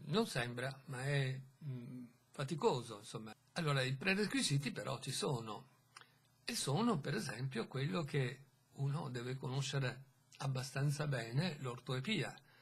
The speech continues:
cioè come si pronunciano correttamente le parole, quando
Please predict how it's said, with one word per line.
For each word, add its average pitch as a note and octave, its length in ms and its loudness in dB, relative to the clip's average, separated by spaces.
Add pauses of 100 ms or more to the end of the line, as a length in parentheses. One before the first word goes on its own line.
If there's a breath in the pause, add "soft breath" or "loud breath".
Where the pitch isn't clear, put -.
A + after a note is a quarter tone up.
(340 loud breath)
cioè - 240 -8
come D3+ 220 2
si D3 120 -4
pronunciano C#3+ 840 2 (100)
correttamente C#3+ 1200 0 (360)
le B2+ 140 -6
parole, G#2+ 680 -4 (540 loud breath)
quando C#3 540 4